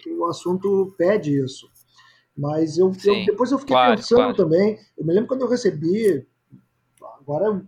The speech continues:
Speaker 1: a gente já tá, tem muita gente já tá em isolamento social há dez dias, né? Mas eu me lembro quando eu comecei a receber os primeiros memes, as primeiras piadas, os primeiros,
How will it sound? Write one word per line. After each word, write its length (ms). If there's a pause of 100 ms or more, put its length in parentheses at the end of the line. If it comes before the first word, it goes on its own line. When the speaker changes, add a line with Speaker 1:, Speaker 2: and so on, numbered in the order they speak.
(100)
Speaker 1:
a 120
gente 220
já 120
tá, 320
tem 160
muita 180
gente 220
já 100
tá 240
em 340
isolamento 540
social 460
há 380
dez 260
dias, 340
né? 120 (500)
Mas 140
eu 60
me 60
lembro 200
quando 160
eu 180
comecei 320
a 40
receber 360
os 80
primeiros 380
memes, 500
as 80
primeiras 380
piadas, 500
os 60
primeiros, 500